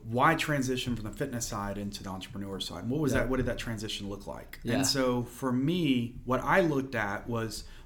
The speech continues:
Speaker 1: where's the longevity? What is the liability?
Speaker 2: Yep.
Speaker 1: I've got an eight-year-old son. Um, I've got three kids now. So I've got a two-year-old daughter,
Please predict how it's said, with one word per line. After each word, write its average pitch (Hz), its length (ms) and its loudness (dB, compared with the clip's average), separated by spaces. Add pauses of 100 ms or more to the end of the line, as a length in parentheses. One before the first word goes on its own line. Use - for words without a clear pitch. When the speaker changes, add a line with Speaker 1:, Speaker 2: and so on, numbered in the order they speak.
Speaker 1:
where's 156 320 2
the 143 100 0
longevity? 123 720 0 (380)
What 127 200 4
is 156 140 4
the 156 80 2
liability? 123 720 0
Speaker 2:
Yep. 123 100 -8
Speaker 1:
I've 139 100 4
got 139 160 4
an 123 160 2
eight-year-old 135 540 2
son. 120 420 0 (500)
Um, 110 220 -4
I've 123 80 0
got 160 220 2
three 170 160 0
kids 147 260 -4
now. 87 240 -8
So - 160 0
I've 120 120 2
got 123 180 4
a 110 40 0
two-year-old 147 540 2
daughter, 123 440 2